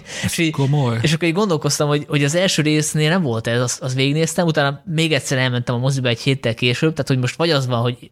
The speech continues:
Speaker 1: tényleg megöregedtem, vagy itt, itt tényleg annyira nem működik a varázslat a történet szintjén, mert a látvány az nyilván le tud kötni egy ideig, óráig, de hogy utána kell valami, valami emberi dráma, ami ezt tudja kötődni, és akkor egy ilyen magyarázatot találtam, hogy lehet, hogy az van, hogy a,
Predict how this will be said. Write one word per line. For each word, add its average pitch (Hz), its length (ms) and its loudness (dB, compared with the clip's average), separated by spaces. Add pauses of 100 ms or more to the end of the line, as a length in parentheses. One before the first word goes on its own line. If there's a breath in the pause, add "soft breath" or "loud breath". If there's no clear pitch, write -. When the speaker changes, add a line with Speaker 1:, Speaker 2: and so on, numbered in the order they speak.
Speaker 1:
tényleg 120 240 0
megöregedtem, 151 800 0 (320 loud breath)
vagy 160 280 0
itt, 156 120 0
itt 151 180 -2
tényleg 131 280 2 (160)
annyira 139 380 2
nem 131 160 2
működik 123 340 0
a 120 220 0
varázslat 123 360 0
a 127 40 0
történet 123 420 0
szintjén, 117 360 -4
mert 120 120 -2
a 120 40 2
látvány 147 340 0
az 151 80 2
nyilván 156 240 2
le 123 80 2
tud 127 160 -2
kötni 131 280 -2
egy 127 160 -2
ideig, 123 280 -2
óráig, 147 440 2
de 151 100 2
hogy 143 140 2 (100)
utána 151 200 0
kell 156 240 0
valami, 139 540 2 (240)
valami 135 260 2
emberi 131 260 4
dráma, 123 280 2
ami 120 140 2
ezt 120 120 0
tudja 117 220 -2
kötődni, 160 420 0
és 135 100 0
akkor 170 140 -2
egy 143 160 0
ilyen 123 140 2
magyarázatot 123 540 0
találtam, 123 380 0
hogy 127 80 -2
lehet, 147 180 0
hogy 127 100 -2
az 123 120 2
van, 123 100 -2
hogy 120 160 -2
a, 117 240 -2